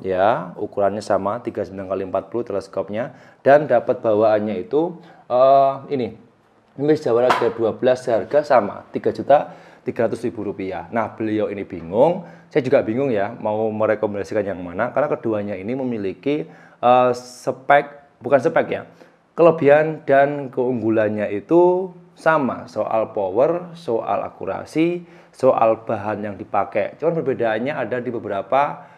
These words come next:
konstruksinya saja. Ada plus minusnya yang ingin saya jelaskan dulu mengenai kedua senapan angin ini. Oke, teman-teman bisa simak dulu sebelum memberikan jawaban kira-kira nanti pilih yang mana, pilih yang atas atau yang bawah. Silakan teman-teman simak dulu aja sampai habis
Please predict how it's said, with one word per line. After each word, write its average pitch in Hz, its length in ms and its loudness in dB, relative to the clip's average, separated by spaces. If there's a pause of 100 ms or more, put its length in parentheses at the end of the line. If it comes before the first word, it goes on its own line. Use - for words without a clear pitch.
(140)
konstruksinya 139 720 -2
saja. 101 500 -2 (160)
Ada 214 220 2
plus 208 160 -4
minusnya 123 680 -6
yang 117 160 -4
ingin 127 220 -6
saya 123 180 -4
jelaskan 110 380 -6
dulu 104 400 -4 (320)
mengenai 120 340 0
kedua 117 240 0
senapan 104 400 -6
angin 95 140 -10
ini. 92 200 -8 (200)
Oke, 160 400 6 (580)
teman-teman 214 380 6
bisa 190 100 4
simak 180 220 0
dulu 131 260 -2 (400)
sebelum 143 400 -4
memberikan 127 300 0
jawaban 110 560 0
kira-kira 110 320 -2
nanti 113 500 -4 (460)
pilih 135 280 6
yang 110 40 -2
mana, 92 560 -6
pilih 101 240 -2
yang 98 80 -4
atas 110 160 -2
atau 113 160 0
yang 95 240 -6
bawah. 98 640 -4
Silakan 117 560 0
teman-teman 107 480 -6
simak 104 320 -10
dulu 95 160 -6
aja 117 560 4
sampai 95 400 -10
habis 135 400 2